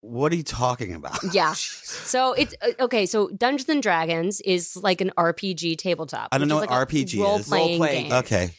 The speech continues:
Speaker 3: It's
Speaker 2: So
Speaker 3: improv class with dice.
Speaker 2: Yes.
Speaker 1: Okay, great.
Speaker 2: So
Speaker 1: But you have
Speaker 2: essentially
Speaker 1: to, like, be, like, these weird characters.
Speaker 2: Well,
Speaker 3: Well, you get to
Speaker 2: you're
Speaker 3: create your character. You do
Speaker 2: Exactly.
Speaker 3: whatever you
Speaker 1: All right,
Speaker 3: want.
Speaker 1: what's your character?
Speaker 2: My character is a sorcerer, s-, kind of like witch.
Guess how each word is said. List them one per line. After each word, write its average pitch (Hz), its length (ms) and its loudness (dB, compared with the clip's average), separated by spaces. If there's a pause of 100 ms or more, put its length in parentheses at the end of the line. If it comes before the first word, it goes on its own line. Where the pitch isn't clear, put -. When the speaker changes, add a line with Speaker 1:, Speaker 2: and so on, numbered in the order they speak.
(180)
Speaker 3:
It's 208 160 2
Speaker 2:
So 214 200 2
Speaker 3:
improv 240 500 0
class 175 340 -2
with 151 140 -8
dice. - 340 -6
Speaker 2:
Yes. 220 320 0
Speaker 1:
Okay, 127 120 2
great. 117 320 -2
Speaker 2:
So 240 180 2
Speaker 1:
But 160 160 2
you 160 60 4
have 165 180 2
Speaker 2:
essentially 156 160 2
Speaker 1:
to, 135 60 0
like, 131 240 0
be, 117 160 2
like, 104 260 2
these 101 300 -4
weird 101 260 0
characters. 98 580 -4
Speaker 2:
Well, 285 280 0
Speaker 3:
Well, 226 100 2
you 196 120 -2
get 226 160 2
to 220 60 0
Speaker 2:
you're 208 80 -4
Speaker 3:
create 226 300 2
your 185 100 2
character. 123 360 -4
You - 20 -10
do - 40 -2
Speaker 2:
Exactly. 320 280 2
Speaker 3:
whatever 175 100 4
you 175 80 2
Speaker 1:
All 151 60 4
right, - 120 2
Speaker 3:
want. - 100 2
Speaker 1:
what's 165 220 2
your 160 100 4
character? 120 760 0 (120)
Speaker 2:
My 226 320 2
character 226 680 2
is 202 280 0
a 185 320 2
sorcerer, 220 880 2
s-, - 360 -2
kind 185 220 -2
of 185 120 -6
like 180 180 0
witch. 180 840 0